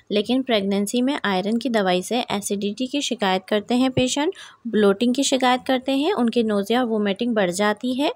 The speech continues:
दवाई का जायका अच्छा नहीं लगता है। तो अक्सर ख़वातीन चाहती हैं कि डॉक्टर इनको टैबलेट के अलावा कुछ डाइट बताएं।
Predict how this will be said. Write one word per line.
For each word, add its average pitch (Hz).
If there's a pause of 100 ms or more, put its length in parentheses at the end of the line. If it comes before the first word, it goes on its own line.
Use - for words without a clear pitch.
(360)
दवाई 214
का 269
जायका 220
अच्छा 285
नहीं 294
लगता 247
है। 269 (360)
तो -
अक्सर 247
ख़वातीन 240
चाहती 214
हैं 226
कि 294
डॉक्टर 226
इनको 214
टैबलेट 208
के 277
अलावा 190
कुछ 277
डाइट 190
बताएं। 170